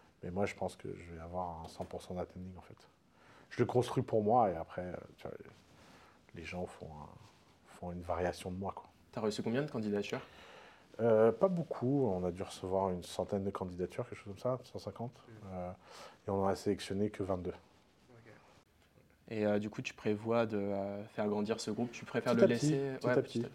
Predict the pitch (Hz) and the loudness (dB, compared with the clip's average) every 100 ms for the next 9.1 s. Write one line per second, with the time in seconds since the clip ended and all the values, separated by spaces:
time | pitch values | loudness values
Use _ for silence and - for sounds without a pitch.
0 | - 107 104 101 - 120 120 107 98 104 | -10 -4 -2 -2 -2 -4 0 2 2 0
1 | 90 87 - - - - - 101 117 110 | -2 -4 -10 -20 -20 -8 -2 6 6 6
2 | 110 110 101 101 - 95 95 104 110 95 | 4 2 2 -2 -2 0 2 2 2 2
3 | 90 90 95 90 - - 85 87 87 - | 0 -2 -4 -6 -8 -8 -6 -4 -6 -8
4 | - - 95 107 - - 98 107 - - | -12 -8 -2 -2 -4 -10 -10 -10 -16 -20
5 | - 117 - - - 92 87 87 85 87 | -16 -16 -16 -20 -12 -8 -6 -6 -6 -6
6 | - 82 85 85 90 95 104 82 82 90 | -4 -6 -4 -4 -6 -4 -4 -4 -6 -8
7 | 92 82 87 87 - 104 - 92 104 107 | -10 -8 -6 -6 -8 -16 -4 0 4 6
8 | 101 101 98 107 104 - 110 117 101 95 | 6 6 4 0 -2 -2 2 4 4 2
9 | 101 | -2